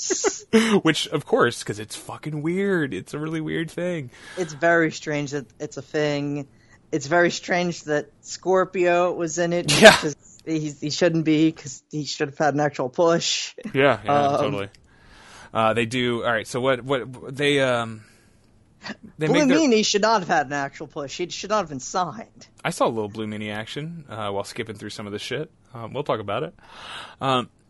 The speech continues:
Speaker 1: let's see here. So the, the Poinsettia. Okay, here we go. Uh, Al Snow picks up, like, a long steel pipe and, like, twirls it around like he's Jet Li, which is pretty funny. Um, he gets, uh, whipped through, like, a pyramid of beer kegs, which is really funny.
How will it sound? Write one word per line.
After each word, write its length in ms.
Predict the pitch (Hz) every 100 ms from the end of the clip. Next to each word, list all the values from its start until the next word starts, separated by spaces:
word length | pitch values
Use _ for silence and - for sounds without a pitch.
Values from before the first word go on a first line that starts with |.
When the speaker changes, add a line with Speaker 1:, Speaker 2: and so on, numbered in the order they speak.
| _ _ _ _ -
Speaker 1:
let's 140 | 143 -
see 160 | 120
here. 240 | 98 82 -
So 320 | - 120 117
the, 380 | 87 117 107 78
the 140 | 120
Poinsettia. 480 | 120 170 175 127 107 110
Okay, 180 | 156 117
here 100 | 127
we 80 | 113
go. 140 | 98 -
Uh, 220 | 110 113 - _ _ _ _ _ _ _ _ _ _ -
Al 160 | 165
Snow 240 | 151 160 143
picks 280 | - 160 156
up, 120 | -
like, 140 | 123
a 60 | 113
long 300 | 104 113 120
steel 240 | - 131
pipe 380 | 113 107 135 160 -
and, 100 | 110
like, 120 | 104
twirls 280 | - 123 120
it 80 |
around 220 | 113 107 117
like 100 | 113
he's 140 | 113
Jet 240 | - 113 -
Li, 280 | 117 139 165
which 140 | 117 -
is 60 |
pretty 160 | - 113
funny. 300 | 110 101 139 - - - - -
Um, 400 | 113 120 117 110 - _ _ _ _ _
he 180 | - 156
gets, 520 | 151 147 - - - -
uh, 540 | 123 120 117 107 101 - _ _ _ _ _ _ -
whipped 300 | 135 156 -
through, 240 | - 151
like, 100 | 160 143
a 60 |
pyramid 480 | - - 143 147 156
of 160 | 131 104
beer 200 | 110 127
kegs, 500 | 175 180 220 - -
which 160 | 147
is 100 | 160 156
really 140 | 170
funny. 380 | 170 240 233